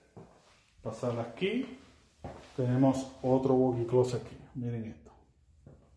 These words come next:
So, nuevamente, ¿qué les pareció la casa?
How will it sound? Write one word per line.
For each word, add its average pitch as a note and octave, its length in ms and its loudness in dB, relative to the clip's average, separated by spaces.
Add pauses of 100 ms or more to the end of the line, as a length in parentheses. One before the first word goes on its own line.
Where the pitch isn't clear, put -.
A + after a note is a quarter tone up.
(2750)
So, F#3+ 140 8
nuevamente, C4 360 10
¿qué B3+ 80 4
les C4 140 10
pareció A#3 320 8
la A3 160 8
casa? F#3+ 460 6